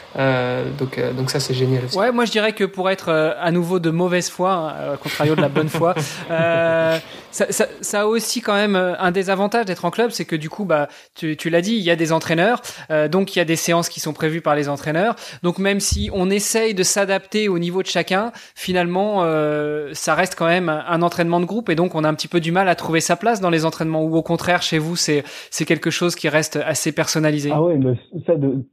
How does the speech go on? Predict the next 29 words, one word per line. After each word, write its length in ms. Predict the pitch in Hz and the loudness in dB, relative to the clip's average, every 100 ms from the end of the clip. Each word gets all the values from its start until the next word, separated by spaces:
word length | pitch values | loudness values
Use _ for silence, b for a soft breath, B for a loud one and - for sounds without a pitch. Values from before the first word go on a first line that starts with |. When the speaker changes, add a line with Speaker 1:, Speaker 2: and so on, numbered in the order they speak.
| _ | _
Speaker 3:
toute 160 | 165 139 | -4 0
façon, 360 | 170 156 156 131 127 | 0 2 2 0 -2
j'ai, 140 | 127 151 - | 0 0 -2
enfin, 220 | - 156 | -2 0
je, 380 | 143 143 139 135 | 4 4 4 2
je 40 | 127 | -2
suis 120 | - | -4
pas 120 | 156 | -4
tout 120 | 151 | -4
à 40 | 151 | 0
fait 80 | 143 | 0
d'accord 200 | 139 143 | 2 2
avec 100 | 139 | 2
toi 100 | 151 | 0
quand 100 | 135 | 0
tu 100 | 147 | 0
dis 80 | |
qu'on 140 | 147 131 | 0 2
a, 240 | 123 120 120 131 _ - | 2 0 -4 -8 _ -8
qu'on, 380 | 131 113 - | -6 -4 -6
qu'on 240 | 123 139 131 | -8 -4 2
a 80 | 135 | 2
du 100 | 143 | 4
mal 180 | 147 | 2
à, 200 | 143 131 | 4 4
à 160 | 127 131 | 2 0
trouver 340 | - 151 147 135 | 0 0 0 2
sa 100 | 139 | 0
place. 240 | 180 185 | 2 0